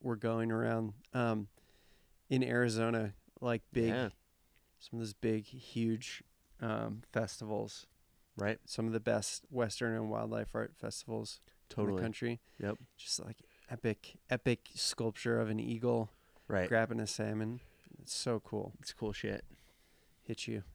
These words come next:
Speaker 1: It hits you at a different level.
Speaker 2: It hits different.
Speaker 1: People aren't that interesting. I don't,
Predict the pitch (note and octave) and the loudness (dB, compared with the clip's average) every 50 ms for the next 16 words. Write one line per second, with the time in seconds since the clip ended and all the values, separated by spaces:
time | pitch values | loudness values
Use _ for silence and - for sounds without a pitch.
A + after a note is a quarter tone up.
0 | - - C#3+ C3 A#2 A2+ B2+ B2 - - B2+ A#2+ A2+ A2 A2 A2+ G2+ A2 G#2+ G#2 | -4 0 0 2 2 2 2 2 2 2 4 4 4 2 0 0 0 0 0 0
1 | G#2+ A2+ A2 G#2+ G#2+ F#2 - - - G2 G#2 G#2 - - - G#2 G2 - G2+ F#2 | 0 -2 -2 -2 -4 -4 -6 -6 -4 -2 -2 -2 -2 -2 -2 -2 -2 -2 -4 -4
2 | F2+ - - - - - - - D3+ - D3 C3+ B2 A2+ - A2+ A2 A2+ A2+ A2 | -6 -8 -12 -16 -18 -8 -4 -4 -2 0 0 0 0 0 0 0 2 2 0 0
3 | - A2 G#2 - - F#2+ D#2 - - - - - - A2+ B2 C3 B2+ - - | -2 -4 -4 -4 -4 -4 -4 -6 -8 -12 -12 -8 -4 -2 0 0 0 -2 -4